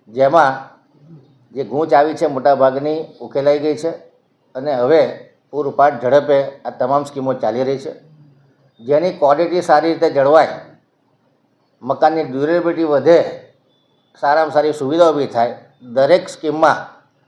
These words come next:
એસોસિએશન બને અને તમામ નાગરિકો પોતા-, પોતાના પરિવારના ઉત્કર્ષ માટે વાપરે, નહીં કે ભાડે ચડાવી કે કોઈ પણ પ્રકારની ઇલીગલ પ્રવૃત્તિ કરી.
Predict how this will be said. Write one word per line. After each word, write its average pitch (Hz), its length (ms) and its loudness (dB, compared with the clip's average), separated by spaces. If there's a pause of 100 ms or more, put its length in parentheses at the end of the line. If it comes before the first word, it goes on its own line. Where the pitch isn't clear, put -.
(260)
એસોસિએશન 156 580 0
બને 135 220 -2
અને 120 420 -10
તમામ 160 440 0
નાગરિકો 143 800 -2
પોતા-, 135 280 -2
પોતાના 143 560 4
પરિવારના 135 640 0
ઉત્કર્ષ 131 540 0
માટે 139 180 2
વાપરે, 113 580 2 (300)
નહીં 147 260 0
કે 175 100 4
ભાડે 127 300 6
ચડાવી 127 480 4 (360)
કે 131 60 -12
કોઈ 143 200 0
પણ 143 200 -2
પ્રકારની 135 380 0
ઇલીગલ 131 300 0
પ્રવૃત્તિ 123 360 -6
કરી. 135 420 -2